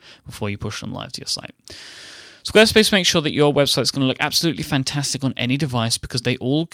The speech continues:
all Squarespace designs come with their own unique mobile design as well.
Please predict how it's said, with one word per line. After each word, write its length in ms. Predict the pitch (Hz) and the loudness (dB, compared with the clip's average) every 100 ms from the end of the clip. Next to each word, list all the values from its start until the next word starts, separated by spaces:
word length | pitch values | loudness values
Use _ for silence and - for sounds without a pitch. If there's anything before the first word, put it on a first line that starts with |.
| - | 0
all 520 | 156 180 156 117 - _ _ | 2 2 2 -2 -6 _ _
Squarespace 460 | - 127 117 110 | -6 -4 -4 -4
designs 460 | - 113 127 127 123 | -2 2 4 4 2
come 340 | - 139 147 - | 2 2 2 -4
with 300 | 120 123 127 | -2 -2 4
their 240 | 135 127 | 4 4
own 200 | 120 120 | 2 0
unique 340 | 120 110 110 | -2 -2 -4
mobile 320 | 107 101 101 101 | -4 -4 -4 -4
design 400 | 110 - 90 - | -4 -6 -8 -10
as 140 | - | -12
well. 300 | - 65 - | -12 -12 -12